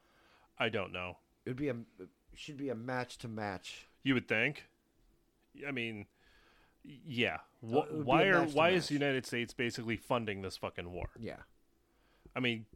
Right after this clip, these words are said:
Speaker 1: yeah, we, we all agreed, and we've, we've covered this once before. What Putin did is fucked up, and it's wrong, obviously. But we're basically at war with them, but we're not at war with them. So, really?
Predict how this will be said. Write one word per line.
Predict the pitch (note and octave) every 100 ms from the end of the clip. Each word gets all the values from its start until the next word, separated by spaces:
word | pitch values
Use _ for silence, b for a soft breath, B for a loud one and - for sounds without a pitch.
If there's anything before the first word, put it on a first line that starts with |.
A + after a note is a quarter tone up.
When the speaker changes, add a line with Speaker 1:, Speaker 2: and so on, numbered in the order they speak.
| _
Speaker 1:
yeah, | D#3 B2 D#2+ F#2+
we, | B2
we | C#3 C#3
all | C3+ C3
agreed, | A#2 A2+ A2
and | A#2 C3 B2+
we've, | C#3+ C#3+ - -
we've | D#3 -
covered | C3+ B2+ A2+
this | A2 -
once | A2
before. | - G2+ - G2+ G2+
What | A2+
Putin | - D3 C3
did | A#2+ A#2+
is | -
fucked | A#2 G#2+
up, | A2 G#2
and | A2
it's | G2+ -
wrong, | F2+ - - b b b b b b _ _
obviously. | C3+ A#2 G#2 F#2 - - - _ _ _ B B - - _ _
But | A#2+ G#2 - _ _ _ _ _ _ _ _ -
we're | A2 C#3+ G3 G3+
basically | - C3 C3 C#3 C3 B2
at |
war | A2 C3+ C3+
with | A#2+
them, | G#2+ F#2+ E2+ F2 _ _
but | C3+ C#3+
we're | C3
not | B2
at | A2
war | A2+ G#2+
with | F#2+ -
them. | F2 E2 _ b b b b b b b
So, | - - C3+ A#2 - - - _
really? | E3 F3+ G3 G3+ C3+